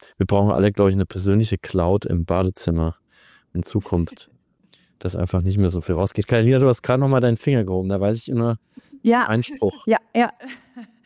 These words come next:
Speaker 3: Nee, kein Einspruch. Ich, äh, mir ist nur noch eine, ich würde gerne noch wissen, welche, welche Option du immer abwählst am <laughs> Handy,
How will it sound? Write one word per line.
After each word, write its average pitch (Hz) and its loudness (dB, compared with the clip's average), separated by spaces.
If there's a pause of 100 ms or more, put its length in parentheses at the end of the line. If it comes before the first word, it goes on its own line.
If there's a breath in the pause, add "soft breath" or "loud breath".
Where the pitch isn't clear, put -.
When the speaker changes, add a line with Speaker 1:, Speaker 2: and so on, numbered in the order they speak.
(220 soft breath)
Speaker 3:
Nee, 285 4
kein 262 0
Einspruch. 262 0
Ich, - -4
äh, 226 4
mir 220 2
ist - -2
nur 240 4
noch 220 0
eine, 214 0
ich - -12
würde 220 0
gerne 220 2
noch 208 0
wissen, 220 2
welche, 208 2 (560 loud breath)
welche 214 2
Option 233 0
du 220 0
immer 254 2
abwählst - -2
am 196 2
<laughs> 180 -4
Handy, 240 2